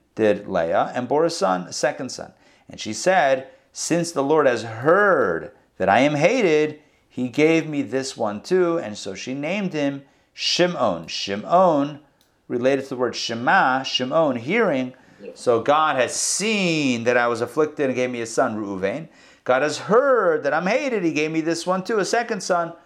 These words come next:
Speaker 1: Shimon. All right, that's two. Number three,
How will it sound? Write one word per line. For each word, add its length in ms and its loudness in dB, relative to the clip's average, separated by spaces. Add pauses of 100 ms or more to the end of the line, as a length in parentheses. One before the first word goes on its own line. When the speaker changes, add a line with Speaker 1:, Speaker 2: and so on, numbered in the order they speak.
(200)
Speaker 1:
Shimon. 480 -2
All 40 -20 (1300)
right, 220 6
that's 220 4
two. 260 -2 (520)
Number 220 6
three, 400 6